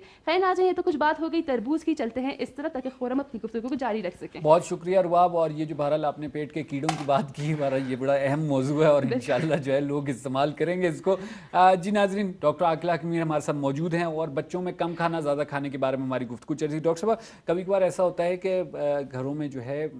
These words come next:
Speaker 2: بچوں کو، اگر کوئی بچوں کے اچھا کام کریں تو ان کو جو ہے کچھ خاص قسم کی، آ، تحفے کے طور پر، آ، یا ان کو شاباش دینے کے طور پر جو ہے کچھ اچھی غذائیں جو ہے کوئی اچھی چیز یا چاکلیٹ، کوئی آئس کریم وغیرہ دی جاتی ہے، یہ کیسا ر-، رستہ ہے؟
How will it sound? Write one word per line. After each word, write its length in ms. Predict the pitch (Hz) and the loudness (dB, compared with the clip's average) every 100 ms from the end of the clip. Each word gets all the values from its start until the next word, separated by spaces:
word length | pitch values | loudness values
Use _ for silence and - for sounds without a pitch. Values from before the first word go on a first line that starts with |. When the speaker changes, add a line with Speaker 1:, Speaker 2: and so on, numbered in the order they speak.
| 110 | -10
Speaker 2:
بچوں 340 | 113 - 143 | -10 -8 -8
کو، 280 | 135 143 147 147 _ _ _ | -4 -2 -2 -6 _ _ _
اگر 200 | - 123 | -10 -8
کوئی 140 | 127 127 | -6 -6
بچوں 220 | 160 123 | -6 -4
کے 60 | 127 | -6
اچھا 200 | - 139 | -4 -4
کام 260 | 131 127 | -4 -4
کریں 200 | 123 131 | -2 -2
تو 180 | 135 131 | -2 -8
ان 100 | 123 | -8
کو 160 | 120 123 | -8 -8
جو 140 | 120 | -6
ہے 120 | 120 | -10
کچھ 180 | 123 117 | -10 -14
خاص 280 | - 113 - | -6 -6 -6
قسم 200 | 110 110 | -12 -10
کی، 180 | 123 120 _ _ _ - | -10 -12 _ _ _ -6
آ، 200 | 117 113 | -4 0
تحفے 320 | 165 156 170 | 2 2 0
کے 80 | 127 | 2
طور 220 | 143 135 | 4 4
پر، 200 | - 127 - _ _ _ | 4 0 -2 _ _ _
آ، 60 | 123 123 120 | -2 0 0
یا 300 | 113 127 127 | -2 -2 -2
ان 160 | 127 | -2
کو 100 | 131 | -6
شاباش 480 | 123 117 113 147 151 | -4 -2 2 0 0
دینے 160 | 147 135 | -6 -6
کے 80 | |
طور 160 | 131 123 | -4 -6
پر 140 | 113 | -6
جو 160 | 120 120 | -10 -8
ہے 60 | 131 | -8
کچھ 180 | 123 - - | -10 -18 -14
اچھی 280 | - - 123 | -14 -10 -10
غذائیں 400 | 117 107 113 117 | -8 -6 -6 -8
جو 160 | 110 | -8
ہے 100 | 107 | -10
کوئی 180 | 110 113 | -8 -8
اچھی 200 | 107 - | -8 -12
چیز 340 | 101 107 104 107 | -12 -14 -12 -10
یا 120 | 98 | -12
چاکلیٹ، 500 | - 101 - 104 - | -10 -12 -10 -14 -12
کوئی 180 | 101 104 | -12 -10
آئس 220 | 104 104 | -10 -10
کریم 220 | - 104 101 | -12 -12 -8
وغیرہ 200 | 101 98 | -8 -8
دی 160 | 98 | -10
جاتی 280 | 92 90 101 | -10 -10 -12
ہے، 40 | 95 - - | -18 -20 -12
یہ 300 | 135 214 220 | -4 -2 0
کیسا 380 | 165 143 139 123 | 0 0 0 -4
ر-، 640 | - 110 110 107 107 104 | -6 -10 -10 -10 -8 -8
رستہ 220 | 104 - | -10 -8
ہے؟ 220 | 104 92 | -10 -10